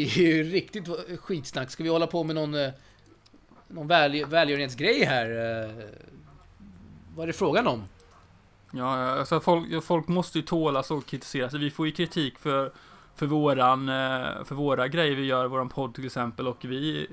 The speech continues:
Speaker 2: vi blir inte arga för det liksom. Vi tar in
Speaker 1: Nej.
Speaker 2: oss och, och, ehm, och försöker
Speaker 1: Feedback är ju
Speaker 2: bättra.
Speaker 1: liksom en grej. Det är, herregud.
Speaker 2: Ja, verkligen.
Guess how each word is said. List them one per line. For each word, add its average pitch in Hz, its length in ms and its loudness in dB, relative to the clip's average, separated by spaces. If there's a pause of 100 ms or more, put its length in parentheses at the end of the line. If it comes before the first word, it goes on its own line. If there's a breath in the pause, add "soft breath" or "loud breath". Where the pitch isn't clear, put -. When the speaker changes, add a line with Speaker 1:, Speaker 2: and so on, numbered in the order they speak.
(120)
Speaker 2:
vi 143 460 -6 (420 loud breath)
blir 156 120 2
inte 143 180 0
arga 127 240 4
för - 120 -6
det 120 120 2
liksom. 151 240 -6
Vi 123 80 -4
tar 151 180 -2
in 123 200 -2
Speaker 1:
Nej. 139 280 0
Speaker 2:
oss 120 60 -4
och, 127 420 -2 (420 soft breath)
och, - 340 -8
ehm, 117 720 0 (600)
och 131 180 -12
försöker - 200 0
Speaker 1:
Feedback 220 300 8
är 208 40 0
ju - 20 2
Speaker 2:
bättra. 175 80 4
Speaker 1:
liksom 175 200 0
en 135 180 4
grej. 120 220 -2
Det 131 100 0 (400)
är, 110 80 -8
herregud. 131 240 0
Speaker 2:
Ja, 160 100 6
verkligen. 143 420 0